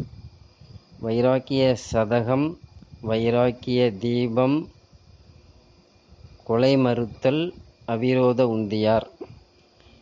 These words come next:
இந்த நான்கு சாத்திரங்களை அவர் எழுதியிருக்காரு. இதில் கொலை மறுத்தல் என்ற சாத்திரம் வந்து முழுக்க முழுக்க ஜீவகாருண்ய ஒழுக்கத்தை பற்றி கூறுவது.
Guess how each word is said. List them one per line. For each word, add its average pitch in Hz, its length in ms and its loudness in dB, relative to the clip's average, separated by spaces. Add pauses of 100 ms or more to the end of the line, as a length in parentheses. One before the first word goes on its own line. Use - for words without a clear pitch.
இந்த 117 160 -6
நான்கு 127 380 0
சாத்திரங்களை 135 600 0
அவர் 117 160 2
எழுதியிருக்காரு. 110 640 0 (2000)
இதில் 156 220 0
கொலை 147 360 2
மறுத்தல் 156 600 2 (480)
என்ற 123 320 0
சாத்திரம் 127 560 0
வந்து 117 340 -2 (1900)
முழுக்க 143 420 2
முழுக்க 131 360 0 (300)
ஜீவகாருண்ய 135 840 2
ஒழுக்கத்தை 123 580 -2
பற்றி 117 360 -6
கூறுவது. 110 540 -4